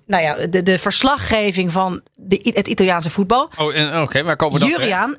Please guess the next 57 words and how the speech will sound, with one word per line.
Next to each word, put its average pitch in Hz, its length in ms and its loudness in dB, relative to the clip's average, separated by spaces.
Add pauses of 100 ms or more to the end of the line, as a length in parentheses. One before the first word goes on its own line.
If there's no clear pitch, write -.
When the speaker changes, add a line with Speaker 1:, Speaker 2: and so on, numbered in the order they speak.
(120)
Speaker 2:
terecht? 415 220 0
Speaker 1:
van 370 100 0
Wessem. 202 340 -2
Speaker 2:
Ja, 101 180 -2
Juriaan 98 340 0
van 92 140 -2
Wessem, 92 280 0
Speaker 1:
Nou, 87 120 0
Speaker 2:
ja. 87 60 -10
Speaker 1:
dus 254 120 2
ik - 200 -2
heb 247 200 0
daar 220 220 0
Speaker 2:
Wie 226 80 -4
kent 214 100 0
Speaker 1:
even 202 160 0
Speaker 2:
hem 190 80 -2
niet? 127 160 0
Speaker 1:
via, 233 380 0
eh, 208 100 2
Twitter 208 500 0
een, 190 160 -2
een 202 100 0
kwartje 254 340 -2
ingegooid. 190 400 -2
Speaker 2:
Wat 180 120 -4
die 240 140 0
man 139 400 0
weet. 151 120 2
Speaker 1:
Die 269 80 2
heb 302 100 2
ik 285 40 -6
gezegd 247 220 -2
van 233 160 -4
echt, 262 340 -4
je 233 180 2
moet 247 280 0
me 285 80 -2
even 226 260 -2
helpen, 262 380 -2
want 226 120 -8
ik 262 100 -2
zit 262 180 -2
straks 233 280 -2
met 220 160 0
Donatello 208 680 0 (320)
en - 80 -2
die 233 100 2
komt 277 220 0
weer 226 100 2
met 226 100 2
een - 280 -4
emmer 240 220 0
geschiedenis 247 600 0
en 196 100 0
veertien 202 320 0
encyclopedieën. 185 840 0